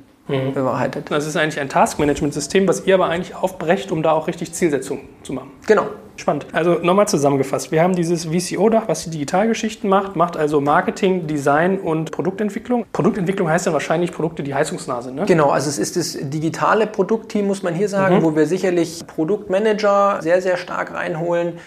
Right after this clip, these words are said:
Speaker 2: Wir haben diverse Teams auch noch in, in Allendorf sitzen oder haben eine Entwicklungsabteilung in Manisa oder, oder Breslau.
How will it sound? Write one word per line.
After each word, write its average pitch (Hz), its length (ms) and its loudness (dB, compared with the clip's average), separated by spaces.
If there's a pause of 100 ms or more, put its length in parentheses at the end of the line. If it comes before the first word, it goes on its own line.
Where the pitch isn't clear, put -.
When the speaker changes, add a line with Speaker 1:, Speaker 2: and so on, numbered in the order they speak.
(280)
Speaker 2:
Wir 135 160 -4
haben 165 280 2
diverse 160 920 2
Teams 170 320 -4
auch 143 180 -2
noch 143 260 -10
in, 147 200 -8
in 151 140 -8
Allendorf 151 460 2
sitzen 151 360 -4
oder 143 200 0
haben 143 120 -2
eine 151 120 -2
Entwicklungsabteilung 147 960 -4
in 143 140 -8
Manisa 147 720 0
oder, 139 220 -4
oder 143 160 -4
Breslau. 220 580 2